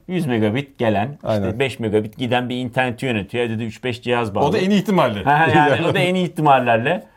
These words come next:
Speaker 1: Abi alete bakıyorsun, bir gigabit per second
Speaker 2: Aynen.
Speaker 1: yönetiyor, altı yüz megabit upload yapıyor.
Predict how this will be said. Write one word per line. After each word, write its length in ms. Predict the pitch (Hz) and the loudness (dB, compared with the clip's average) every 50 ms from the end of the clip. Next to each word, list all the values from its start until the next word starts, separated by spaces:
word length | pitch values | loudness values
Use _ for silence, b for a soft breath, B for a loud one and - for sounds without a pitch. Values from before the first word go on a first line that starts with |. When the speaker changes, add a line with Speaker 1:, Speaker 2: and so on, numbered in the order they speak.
| b b b b | b b b b
Speaker 1:
Abi 220 | 107 117 139 143 | 0 2 2 4
alete 340 | - 120 120 123 120 - 160 | 4 2 2 2 0 -2 0
bakıyorsun, 540 | 156 151 - - 127 113 - - 143 143 - | -2 -2 -2 -2 -4 -4 -4 -6 -8 -8 -6
bir 60 | 131 | -8
gigabit 380 | 127 131 131 143 139 131 117 - | -6 -4 -2 -2 -2 -2 -4 -4
per 140 | 143 139 | -4 -4
second 260 | 120 - 151 147 151 123 | -2 -2 -2 -2 0 0
Speaker 2:
Aynen. 100 | 107 - | 2 2
Speaker 1:
yönetiyor, 320 | 143 135 120 - 113 104 | 0 0 -2 -2 -2 -2
altı 240 | 120 127 117 - 151 | -2 -2 -2 -4 -6
yüz 80 | 143 | -4
megabit 280 | 147 151 135 143 135 - | -2 -2 -2 -2 0 0
upload 380 | 135 110 - - 165 165 165 165 | 0 0 2 2 2 2 2 0
yapıyor. 400 | 156 - - 143 143 160 185 | -2 -4 -2 0 2 2 2